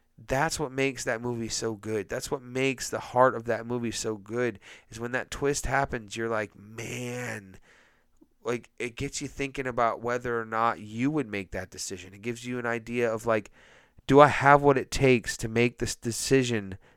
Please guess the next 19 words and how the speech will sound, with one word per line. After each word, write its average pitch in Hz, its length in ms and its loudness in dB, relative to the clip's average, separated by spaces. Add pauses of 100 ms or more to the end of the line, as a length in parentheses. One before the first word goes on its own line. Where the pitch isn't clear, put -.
(180)
that 113 180 4
she - 180 0
makes 135 460 0
in 113 140 -8
that 123 180 2
movie?" 117 460 2 (400)
Um, 123 500 -10
you 120 80 0
know, 110 100 0
Jeremy 131 300 2
Renner's 139 320 2
character 143 420 2
chose 147 360 4
not 139 320 2
to 147 80 -2
live 117 220 0
with 113 120 -2
that 113 180 0
decision. 104 500 -6